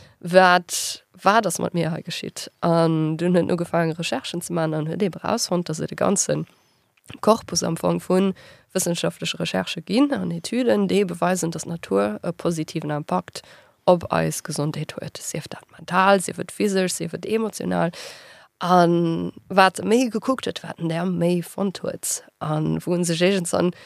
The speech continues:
sitzen, sitzen so für einen Birsch von Etüden und hat sich gedacht, wie kann das sein, dass es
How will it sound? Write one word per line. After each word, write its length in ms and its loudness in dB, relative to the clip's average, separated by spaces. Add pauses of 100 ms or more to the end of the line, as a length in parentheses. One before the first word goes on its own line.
(340)
sitzen, 560 -2
sitzen 340 0
so 160 8
für 160 0
einen 480 2
Birsch 320 4
von 160 2
Etüden 400 2
und 120 4
hat 140 2
sich 80 -6
gedacht, 320 0
wie 200 4
kann 260 -4
das 140 -2 (100)
sein, 240 0 (600)
dass 180 4
es 80 4